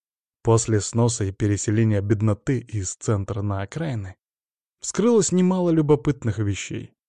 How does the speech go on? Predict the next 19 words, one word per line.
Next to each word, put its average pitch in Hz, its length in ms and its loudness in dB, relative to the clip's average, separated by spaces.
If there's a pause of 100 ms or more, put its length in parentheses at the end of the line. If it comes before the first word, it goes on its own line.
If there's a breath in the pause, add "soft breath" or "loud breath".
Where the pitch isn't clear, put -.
(120)
Несмотря 120 540 2
на 127 100 2
тотальную 123 480 2
чистку 110 360 -4
столицы, 113 560 0
в 98 80 -2
ней 113 240 2
осталось 107 640 -2
немало 104 360 2
разбойного 120 680 2
и 147 360 -2 (560)
люмпинообразного 139 1200 0
люда. 147 400 -8 (640)
Различные 135 540 4
мелкие 110 340 2
торговцы 110 600 2
и - 20 8
арендодатели, 104 800 2
паденщики, 107 880 -2